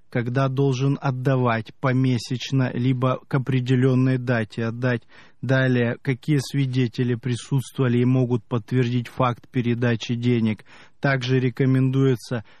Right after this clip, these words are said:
э, видеозапись прикладывать, да, на какое оборудование указывать в расписке и кем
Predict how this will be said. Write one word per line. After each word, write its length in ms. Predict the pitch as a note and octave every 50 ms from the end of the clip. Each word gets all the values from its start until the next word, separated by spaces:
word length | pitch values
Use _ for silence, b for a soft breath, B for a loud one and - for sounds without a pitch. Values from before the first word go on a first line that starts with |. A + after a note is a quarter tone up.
| b b - - - - -
э, 60 | D3+ - - - - -
видеозапись 1000 | - D3+ C3 D3+ D3+ C#3 B2+ C#3 C#3 C3+ C3 B2 B2+ C3 B2 A#2+ A#2 - B2+ - -
прикладывать, 840 | - C#3 B2+ A#2 - C#3 C3+ C3 B2+ B2 B2 B2+ B2 A#2 A2+ - - - - - - - -
да, 260 | A2+ B2 D3 D#3+ D#3
на 160 | C#3+ C3 A#2
какое 440 | - C3 A2+ - - C#3+ C#3 B2+ B2
оборудование 760 | A#2+ A#2 C3 C3 C3 C3+ C3 B2+ B2+ B2 A#2+ A#2 A#2 A#2 A#2
указывать 520 | A2+ - C3+ B2+ B2 A2+ A#2+ A#2 G#2+ G2
в 80 | A2+ A#2+
расписке 580 | A#2+ A#2 - - - D3 C#3 - - - C3+
и 220 | - - - C#3+ -
кем 360 | - - D3 C3+ A#2 G#2